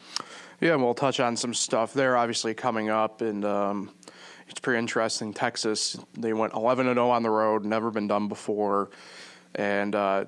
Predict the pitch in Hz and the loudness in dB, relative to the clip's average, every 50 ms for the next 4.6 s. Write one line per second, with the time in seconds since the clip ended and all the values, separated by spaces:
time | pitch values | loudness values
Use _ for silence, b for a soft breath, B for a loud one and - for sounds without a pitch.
0 | - - - 123 117 123 123 120 - - 127 113 110 110 110 113 110 107 107 107 | -6 -6 -4 -2 0 0 0 0 0 0 0 0 2 2 2 2 2 2 2 2
1 | 101 104 110 117 113 117 - 131 123 127 120 - 139 127 127 131 131 - - 113 | 2 2 2 2 0 0 0 0 2 2 0 0 0 0 2 0 -2 -2 -2 -6
2 | 104 - - 117 110 104 98 90 107 104 95 95 95 92 - - 135 147 143 - | -6 -2 0 0 2 2 0 0 0 0 2 2 2 2 0 0 0 0 2 4
3 | 143 147 139 131 123 117 107 113 110 110 107 - - 120 113 113 107 101 107 101 | 4 4 4 4 2 2 2 0 0 0 -4 -2 0 0 0 0 -2 -2 -2 -2
4 | 98 104 110 113 113 117 135 143 139 - - - | 0 2 2 2 2 2 2 2 0 -2 -2 -4